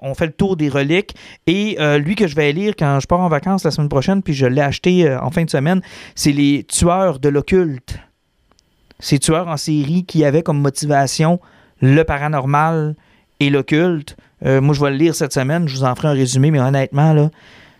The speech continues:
très, très bon. Puis, euh, si ça vous intéresse, les chroniques de Christian Page, disponibles en podcast aussi. Toujours intéressant, Christian.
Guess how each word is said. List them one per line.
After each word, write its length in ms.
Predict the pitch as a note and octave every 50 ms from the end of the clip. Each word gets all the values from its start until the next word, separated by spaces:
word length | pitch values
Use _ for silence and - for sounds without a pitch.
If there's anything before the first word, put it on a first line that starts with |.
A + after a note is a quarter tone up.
| _ _ _ _ _ _ _ -
très, 240 | - F3 F#3 F3 E3
très 240 | - D#3 C#3 C3+
bon. 240 | C3 C3+ D3+ G3+ A3+ -
Puis, 300 | - C#3+ C#3 C#3 C#3 C#3+
euh, 80 | C3 B2+
si 140 | - -
ça 80 | - G3
vous 80 | E3+ E3+
intéresse, 380 | E3+ E3 E3+ E3 D#3+ F#3 F3+ -
les 160 | D#3 D3 D3
chroniques 260 | - E3 D3+ E3+ E3+
de 60 | D#3 D3
Christian 340 | - D3+ - - E3+ D3+
Page, 360 | C#3+ D#3+ E3 E3 D#3 D3 - -
disponibles 480 | C#3 - - - D3 C#3+ D3+ D3 D3+
en 80 | C#3+ C3
podcast 480 | - C#3+ B2+ - - D3+ D3 C#3+ -
aussi. 300 | C#3 B2 - - D3+ D3
Toujours 280 | C#3+ - D#3 D3+ D#3+ D#3
intéressant, 420 | D3 C#3 C3+ B2 C3 - - C#3+
Christian. 380 | C#3+ - - - - - C#3 C#3+